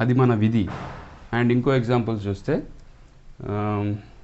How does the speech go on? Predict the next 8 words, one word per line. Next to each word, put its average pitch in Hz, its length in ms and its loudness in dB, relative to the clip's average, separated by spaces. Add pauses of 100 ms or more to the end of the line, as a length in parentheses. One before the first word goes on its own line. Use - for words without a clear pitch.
(2250)
we 139 80 12 (160)
should, 160 200 4 (760)
we 143 80 8 (120)
should 175 180 4 (320)
respect 143 400 -2 (160)
elders, 107 320 2 (680)
right? 135 200 2 (920)
Uh, 113 180 -2